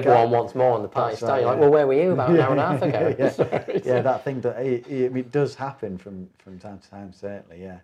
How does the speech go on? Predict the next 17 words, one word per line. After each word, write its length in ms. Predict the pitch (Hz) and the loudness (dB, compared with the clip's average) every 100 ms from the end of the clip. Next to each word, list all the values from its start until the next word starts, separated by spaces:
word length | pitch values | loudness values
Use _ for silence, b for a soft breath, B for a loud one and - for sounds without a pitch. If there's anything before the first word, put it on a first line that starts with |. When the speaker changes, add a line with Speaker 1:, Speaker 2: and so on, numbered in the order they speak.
| _ _ _ _ | _ _ _ _
Speaker 2:
Yeah, 220 | 104 92 90 - _ _ | -18 -16 -16 -20 _ _
um, 300 | 92 90 87 87 _ _ _ _ _ _ | -20 -20 -20 -20 _ _ _ _ _ _
which, 460 | 110 104 - - - _ _ _ _ _ _ _ _ _ _ _ _ _ 107 | -10 -10 -12 -20 -20 _ _ _ _ _ _ _ _ _ _ _ _ _ -16
uh, 240 | 107 101 - _ _ _ 156 | -14 -14 -18 _ _ _ _
yeah, 260 | 160 139 123 - | -4 -4 -4 -4
well, 320 | 131 98 - - | -4 -4 -16 -12
you 120 | 120 | -12
can, 120 | 113 | -12
there's 120 | 107 113 | -14 -12
nothing, 300 | 120 110 110 | -10 -10 -2
<laughs> 20 | |
there's 200 | 160 - | -2 -2
not 120 | 131 | -8
a 60 | 135 | -6
lot 140 | 135 | -6
you 120 | 123 | -8
can 140 | - | -10